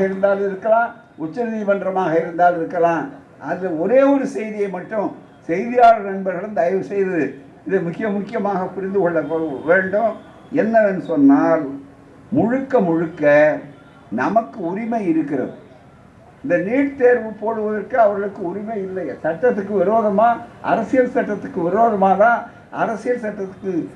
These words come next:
எதிராக தான், முரணாகத்தான் இது நடந்திருக்கிறது என்பதற்கு அடையாளம் ஒன்றே ஒன்று சொல்லுகிறேன். இது வந்து முதல்ல மாநில யூனியன் லிஸ்ட்,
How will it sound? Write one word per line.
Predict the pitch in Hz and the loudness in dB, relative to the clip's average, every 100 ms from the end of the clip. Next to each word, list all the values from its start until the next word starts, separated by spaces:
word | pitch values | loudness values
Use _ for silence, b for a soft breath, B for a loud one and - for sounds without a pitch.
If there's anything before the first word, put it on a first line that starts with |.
| - | -4
எதிராக | 135 190 240 240 208 202 | 2 4 6 6 4 0
தான், | 240 214 | -2 -4
முரணாகத்தான் | 165 214 247 240 196 196 208 240 247 - - - | -6 -6 -4 -2 -4 -2 0 0 -2 -10 -20 -8
இது | 180 185 | -2 0
நடந்திருக்கிறது | 160 202 240 240 220 208 185 | 0 0 0 -2 -2 -6 -6
என்பதற்கு | 180 175 165 165 | -6 -4 -4 -4
அடையாளம் | 175 175 180 165 165 165 - - - 135 | -2 2 4 4 2 -2 -6 -14 -16 -6
ஒன்றே | 170 202 208 | -6 -4 -2
ஒன்று | 226 190 - | -2 -2 -4
சொல்லுகிறேன். | 180 165 139 135 | -6 -2 0 0
இது | 143 | -2
வந்து | 175 208 226 196 - - - | -2 0 0 0 -2 -12 -2
முதல்ல | - 170 185 190 185 175 165 - - - - - | 2 4 4 4 6 6 4 -2 -16 -20 -20 -6
மாநில | 113 170 233 226 202 170 123 - - - - - | 0 2 2 4 2 2 0 -6 -16 -20 -20 -10
யூனியன் | 175 240 233 208 170 | -4 0 4 6 6
லிஸ்ட், | 147 139 - | 4 2 -4